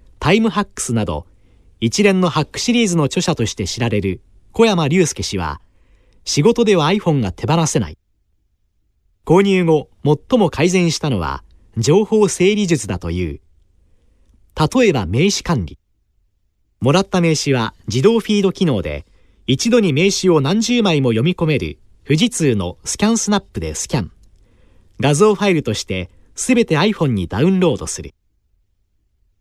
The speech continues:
市販の読み取りソフトには頼っていない。読み間違いが発生することが多く、直す時間がもったいないためだ。そもそも名刺というのは、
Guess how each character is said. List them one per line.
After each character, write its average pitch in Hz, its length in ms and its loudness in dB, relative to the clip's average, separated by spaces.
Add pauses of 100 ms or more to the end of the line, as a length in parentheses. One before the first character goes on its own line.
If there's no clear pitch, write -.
(680)
市 - 160 0
販 190 260 2
の 180 80 2
読 156 160 4
み 220 80 2
取 220 200 2
り - 20 0
ソ 208 140 0
フ - 100 -16
ト 131 80 -2
に 92 140 -2
は 73 120 -8
頼 143 220 0
っ 175 40 -4
て - 160 -14
い 80 120 -8
な 87 100 -8
い。 80 100 -12 (1080)
読 131 100 4
み 196 100 2
間 202 100 2
違 180 300 0
い 170 40 0
が 165 80 -2
発 156 160 -4
生 180 160 2
す - 120 -4
る 190 100 2
こ 170 100 -6
と 170 80 0
が 127 180 0
多 113 120 2
く、 - 220 -20 (300)
直 175 220 2
す 226 120 0
時 139 100 -2
間 131 200 0
が 107 120 0
も 117 100 0
っ 120 40 -4
た - 220 -2
い 214 60 0
な 208 100 0
い 123 100 -4
た 101 100 -10
め 85 100 -6
だ。 76 180 -12 (1500)
そ - 180 0
も 247 120 0
そ - 140 -2
も 131 120 0
名 143 200 0
刺 - 100 -6
と 202 100 0
い 196 100 2
う 160 40 0
の 113 100 -4
は、 76 240 -6